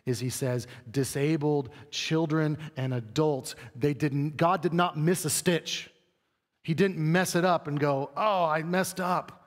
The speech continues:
He said, "No, I've, I've knit you together in your mother's womb, and you're here on purpose." Same thing goes for each of us. If we balk at the idea of singleness being a gift,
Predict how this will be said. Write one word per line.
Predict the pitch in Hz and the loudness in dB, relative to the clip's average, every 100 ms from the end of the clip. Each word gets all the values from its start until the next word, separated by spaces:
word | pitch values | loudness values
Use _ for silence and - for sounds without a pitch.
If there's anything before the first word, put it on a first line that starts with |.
| _ _ _ _ | _ _ _ _
He | - | -4
said, | 156 170 147 | 0 0 2
"No, | 175 175 | 2 2
I've, | 151 170 127 151 131 - - | 2 -2 -4 -10 -10 -12 -6
I've | 147 160 | -2 0
knit | 147 151 190 - | 0 2 2 0
you | 180 | -2
together | - 156 156 160 147 | 0 -2 0 0 2
in | 143 | 0
your | 143 | 0
mother's | 135 131 127 117 | -2 -2 -2 -4
womb, | 117 110 101 - - | -6 -6 -8 -14 -8
and | 131 | -4
you're | 135 135 | -2 -4
here | 147 139 | -2 -2
on | 127 120 | -2 -4
purpose." | 131 131 | -6 -6
Same | - 202 | -2 -2
thing | 220 208 | 0 0
goes | 180 151 156 147 - - - - | 0 0 2 0 -4 -14 -20 -10
for | 147 139 | -8 -6
each | 170 180 | -4 -2
of | 147 | -2
us. | 131 131 101 - - - _ _ _ _ _ _ _ _ _ _ _ _ _ | 0 -4 -6 -12 -14 -18 _ _ _ _ _ _ _ _ _ _ _ _ _
If | 147 143 | -6 -2
we | 170 | 0
balk | 139 151 165 | 2 0 0
at | 160 | -2
the | 147 | 0
idea | 139 135 139 139 | 2 2 0 0
of | 131 117 | -2 -4
singleness | - 143 139 127 110 | -2 0 0 -2 -4
being | - 131 | -4 -4
a | 120 | -4
gift, | 101 101 131 165 - | -4 -2 -2 -2 -10